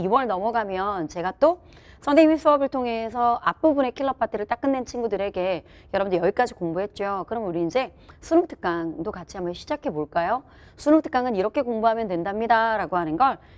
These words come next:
이월, 삼월 넘어갈 무렵에 이렇게 공부하는 공부하는 방법에 관련된 걸 알려드리도록 할 거랍니다. 알았죠? 자, 마지막은 관리력 테스트라고 해서 현장에 있는 아이들이 매주마다 시험을 칩니다.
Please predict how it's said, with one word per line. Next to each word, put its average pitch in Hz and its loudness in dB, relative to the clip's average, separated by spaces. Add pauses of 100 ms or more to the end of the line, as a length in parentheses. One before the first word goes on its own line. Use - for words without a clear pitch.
이월, 302 2
삼월 269 -4
넘어갈 190 -4
무렵에 202 -2
이렇게 175 -4 (240)
공부하는 180 0 (340)
공부하는 190 0
방법에 226 0
관련된 151 -6
걸 247 2 (220)
알려드리도록 156 -4
할 202 -8
거랍니다. 151 -10
알았죠? 190 -2 (300)
자, 262 2
마지막은 240 2
관리력 262 4
테스트라고 220 2
해서 196 -2 (340)
현장에 320 6
있는 285 2
아이들이 196 0
매주마다 180 -2
시험을 269 -6
칩니다. 170 -4